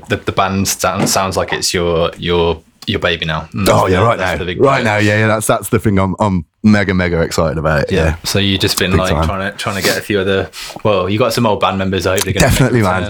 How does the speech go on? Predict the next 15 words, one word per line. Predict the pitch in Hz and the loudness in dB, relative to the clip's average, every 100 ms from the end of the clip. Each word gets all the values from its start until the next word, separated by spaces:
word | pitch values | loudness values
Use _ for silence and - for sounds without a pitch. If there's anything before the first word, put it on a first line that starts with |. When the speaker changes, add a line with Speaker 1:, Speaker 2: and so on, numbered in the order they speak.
| 104 | 0
Speaker 2:
Definitely. | 85 104 104 101 | 0 2 2 2
This | 104 95 | 2 2
is | |
it. | 101 | 4
I | 120 | 4
mean, | 131 | 2
nothing's, | 139 123 98 - | 2 0 0 0
nothing's | 139 135 107 | 2 2 0
totally | - 110 95 | 0 0 0
confirmed | 104 92 95 92 90 | -2 0 2 2 2
yet, | 90 - | 2 2
but | 87 - _ _ _ _ - - | 0 -2 _ _ _ _ -18 -2
obviously, | 110 98 95 98 | 0 0 2 2
I, | |
I, | 95 | 4